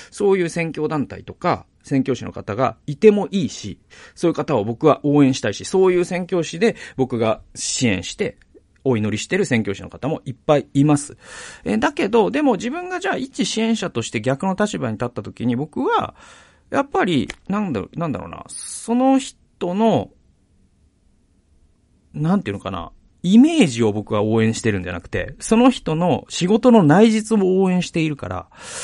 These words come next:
やっぱりそういうひ-、ね、その、自分の心を、あ、この活動は本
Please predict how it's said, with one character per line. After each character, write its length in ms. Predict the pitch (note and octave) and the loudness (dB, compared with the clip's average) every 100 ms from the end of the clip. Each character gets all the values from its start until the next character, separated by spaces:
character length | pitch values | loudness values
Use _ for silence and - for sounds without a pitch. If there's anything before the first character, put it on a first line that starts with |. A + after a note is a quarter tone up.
| - - - - | -10 -8 -10 -6
や 120 | - B3+ | 0 0
っ 60 | |
ぱ 160 | - C4+ | 2 2
り 220 | G3 A#2+ | 2 0
そ 240 | - G#3+ A3+ | -2 -2 0
う 60 | |
い 40 | A#3 | 0
う 120 | A3+ | -2
ひ-、 120 | G#3+ _ _ | -6 _ _
ね、 200 | G3+ A#3+ - _ | -6 -6 -10 _
そ 160 | G3 | -8
の、 220 | F#3 E3 - _ _ - | -6 -8 -14 _ _ -12
自 180 | E3+ | -6
分 220 | G3 G#3+ G#3+ | -2 0 0
の 100 | G#3 | -2
心 380 | G3+ A3 G3 | -6 -2 0
を、 260 | A2+ B2+ G2 | 2 2 2
あ、 140 | - E3 | -2 -6
こ 160 | - | -6
の 80 | G3 | -8
活 260 | - - G#3+ | -8 -6 2
動 100 | G#3 | 2
は 100 | E3 | 2
本 380 | G2+ C#4 E4+ | 4 4 4